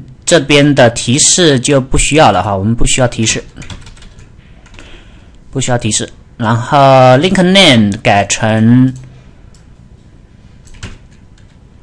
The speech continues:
name 就好了。然后下面会有我们的一个提示信息，我们就不需要了啊。改完之后，我们来刷新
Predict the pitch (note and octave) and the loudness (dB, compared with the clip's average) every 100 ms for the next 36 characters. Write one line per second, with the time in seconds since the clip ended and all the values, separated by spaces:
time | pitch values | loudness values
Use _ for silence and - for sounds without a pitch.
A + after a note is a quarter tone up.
0 | - - C3+ D#3+ C#3+ G2 F#2+ - A2 - | -20 -16 -6 -2 0 -2 -6 -8 -8 -8
1 | E2 - - - - - - - - - | -12 -12 -12 -12 -14 -18 -20 -20 -20 -20
2 | - - - - - - - - - - | -20 -20 -20 -20 -20 -20 -20 -20 -20 -20
3 | - - _ G2+ G2 A#2+ A2+ A2 - B2+ | -20 -20 _ -12 -6 0 0 0 0 0
4 | B2+ A#2+ C#3 A2+ F#2+ G#2 A2+ A2+ B2+ A#2+ | 0 0 0 0 -2 -2 -4 -4 -4 -6
5 | A#2+ A#2+ B2+ C#3 A#2+ A#2+ G2+ F#2+ G#2+ A#2 | -6 -6 -4 -2 -2 -4 -4 -4 -6 -4
6 | A2 - A2 F#2 G#2+ - - - - - | -4 -4 -4 -4 -6 -8 -14 -20 -20 -20
7 | - - - - - - - - - - | -20 -20 -20 -20 -20 -20 -20 -20 -20 -20
8 | - - - G2+ A2+ C3 D3 B2+ A2+ A#2 | -20 -20 -10 -4 -2 0 2 2 2 0
9 | - C3+ C3+ | 0 0 0